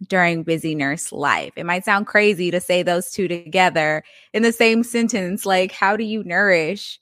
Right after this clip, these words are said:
while being so busy in nurse life? So let's break it down a little bit. I want to give you some definitions,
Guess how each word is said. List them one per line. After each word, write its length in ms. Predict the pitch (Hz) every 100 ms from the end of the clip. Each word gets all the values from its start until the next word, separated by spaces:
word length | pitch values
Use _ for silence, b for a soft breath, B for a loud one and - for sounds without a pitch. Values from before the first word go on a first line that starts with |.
| _ _ _
while 220 | 175 185
being 360 | 185 196 185 185
so 200 | 208 196
busy 380 | 196 196 170 156
in 220 | - 180
nurse 340 | 160 175 -
life? 300 | 151 104 92
So 240 | - 254 247
let's 340 | 269 370 494
break 240 | - 320 277
it 100 | 233
down 260 | 190 202
a 40 | 208
little 240 | 220 226
bit. 220 | 226 233
I 100 | -
want 320 | 214 233 294 -
to 260 | 277 247
give 260 | 202 226 208
you 380 | 220 220 220 220 B B B
some 240 | - 196
definitions, 1040 | 180 160 190 311 330 311 294 294 285 277